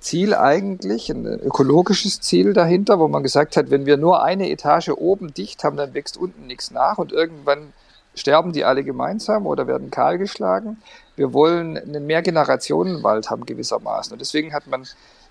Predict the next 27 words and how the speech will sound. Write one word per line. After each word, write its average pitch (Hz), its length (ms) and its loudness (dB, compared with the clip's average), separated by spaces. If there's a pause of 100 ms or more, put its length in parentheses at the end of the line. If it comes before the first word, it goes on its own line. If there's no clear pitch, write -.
(140)
und 135 100 -8
das - 20 -6
ist 127 60 -2
schon 143 140 4
länger 165 300 6
her, 156 360 2 (440)
dort 151 260 2
Teile 170 480 4
der, 135 680 0
äh, - 40 -12
ältesten 180 400 -10
Etage 127 440 -2
rausgenommen, 196 680 -2
andere 143 400 -4
stehen 170 280 -6
lassen 196 240 2
und 147 80 -16
bewusst 151 500 0
nicht - 260 -10
alle 180 300 4
alten 202 320 0
Bäume 185 300 -4
geschlagen, 175 480 -4
sondern 156 320 -10 (340)
versucht, 151 380 -4
eine 147 100 -6
nächste 143 380 -6